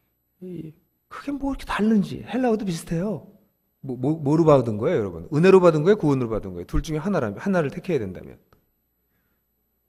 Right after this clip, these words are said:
자, 믿음이다, 나는. 믿음이다. 한번 손 들어주세요.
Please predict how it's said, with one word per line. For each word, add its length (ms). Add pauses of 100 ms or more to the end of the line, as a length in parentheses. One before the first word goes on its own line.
(2250)
자, 260
믿음이다, 400
나는. 300 (120)
믿음이다. 340
한번 140
손 60
들어주세요. 460